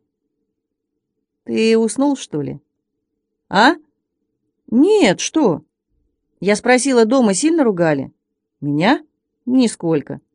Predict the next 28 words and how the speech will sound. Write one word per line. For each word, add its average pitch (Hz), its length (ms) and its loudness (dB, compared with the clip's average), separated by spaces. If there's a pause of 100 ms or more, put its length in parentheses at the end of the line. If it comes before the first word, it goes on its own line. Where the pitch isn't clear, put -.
(640)
Тогда 208 300 2
хорошо, 302 460 0
я 220 160 4
за 240 100 -8
тебя 254 220 -2
переживала. 226 720 0 (920)
Ну 170 220 -4
и 208 80 2
зря. 175 460 0 (1040)
И 185 100 0
я 214 120 6
начал 233 320 2
с - 100 -6
нашей 202 320 0
третьей 170 400 -2
парты 233 420 0
старательно 190 540 -2
подсказывать 180 540 -4
несчастному 185 520 -4
Шурику 180 400 -4
Лапину, 185 480 -2 (280)
которого 196 360 -2
вызвали 170 380 -2
к 147 80 -8
доске 160 320 -4
и 262 40 0
заставили 214 560 0 (200)
делать 233 260 0